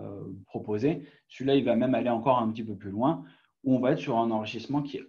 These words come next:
entièrement personnalisé. Et donc là, bah, vous pouvez vraiment enrichir, euh, ce que vous voulez à partir des propriétés de votre choix. Donc, euh, nous, on a donné un exemple, euh, de contenu audio-vidéo, de produits, de campagne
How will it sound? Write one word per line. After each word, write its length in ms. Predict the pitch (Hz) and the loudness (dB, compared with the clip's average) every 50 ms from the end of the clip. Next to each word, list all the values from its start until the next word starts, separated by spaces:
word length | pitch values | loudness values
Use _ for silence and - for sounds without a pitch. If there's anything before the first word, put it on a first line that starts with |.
| - _ | -6 _
entièrement 720 | - 165 175 170 - - 156 143 131 135 131 131 131 - - - _ _ _ _ _ _ - | 0 0 0 0 -2 -4 -4 -2 0 0 0 0 -2 -4 -6 -12 _ _ _ _ _ _ -6
personnalisé. 760 | 120 117 - - 113 113 110 110 104 101 101 117 - - - _ _ _ _ _ _ _ | -4 -4 -4 -6 -4 -2 -2 -2 -2 -2 -2 -4 -6 -6 -10 _ _ _ _ _ _ _
Et 60 | - | -2
donc 220 | 110 110 107 - - | 0 0 0 0 0
là, 80 | 143 | 0
bah, 80 | 151 147 | 2 2
vous 100 | 120 113 | 0 0
pouvez 200 | - - 120 110 | -2 -2 -2 -2
vraiment 340 | 110 107 107 110 131 147 143 | 0 0 0 2 4 4 4
enrichir, 500 | 131 120 113 113 - - 131 143 143 135 - _ _ _ _ _ - | 4 2 -2 -6 -6 -6 -6 -6 -6 -8 -12 _ _ _ _ _ -16
euh, 240 | - 92 92 92 92 | -14 -14 -12 -14 -14
ce 200 | - - - 165 | -14 -6 -2 -2
que 140 | 160 160 147 | 0 0 0
vous 220 | 131 127 127 120 | 0 0 -2 -4
voulez 420 | 110 110 113 117 120 135 156 160 - - | -2 -2 0 0 2 2 2 0 0 -2
à 100 | 113 113 | -4 -2
partir 320 | 113 113 104 - - 139 | 0 -2 -2 -2 -2 -2
des 140 | 131 120 110 | -2 -2 -2
propriétés 720 | - - 113 110 - - 113 107 - 131 139 143 135 - - _ _ _ _ _ _ | -4 -6 -8 -8 -6 -6 -6 -4 -4 -4 -4 -4 -6 -10 -18 _ _ _ _ _ _
de 160 | - 110 123 | -6 -4 -2
votre 240 | 120 127 123 127 - | 0 0 -2 -2 -4
choix. 220 | - - - _ _ _ _ _ _ _ _ - | -8 -12 -14 _ _ _ _ _ _ _ _ -12
Donc, 220 | 107 104 - - | -12 -10 -6 -2
euh, 160 | 117 110 107 | -2 -2 0
nous, 160 | 107 117 135 | 2 4 6
on 80 | 147 139 | 6 6
a 80 | 131 120 | 6 4
donné 300 | 123 127 123 123 117 120 | 2 0 -2 0 0 0
un 40 | |
exemple, 360 | 117 113 113 127 127 127 127 - - - - _ _ _ - | -2 -2 0 0 0 0 -2 -4 -8 -14 -18 _ _ _ -16
euh, 60 | 95 | -8
de 100 | 98 113 | -4 -4
contenu 600 | 113 113 123 123 120 123 131 127 127 127 123 127 | -4 -4 -4 -6 -4 0 2 4 4 4 4 2
audio-vidéo, 960 | 120 120 113 117 117 113 110 110 110 110 113 117 127 143 151 156 160 - - - | 0 -2 -2 -2 -2 -2 -2 -2 0 2 2 4 4 4 4 4 2 0 -2 -6
de 280 | 110 107 110 117 127 | -10 -12 -8 -6 -6
produits, 680 | 127 - - - 113 110 110 113 123 135 151 180 - - _ _ _ _ | -6 -6 -6 -4 -4 -4 -4 -2 -2 0 -2 -2 -4 -8 _ _ _ _
de 180 | - 110 123 139 | -8 -4 -2 -2
campagne 760 | - - 127 113 110 - 120 117 123 139 160 156 - - | 0 0 -2 -2 0 0 2 4 4 4 4 2 0 -2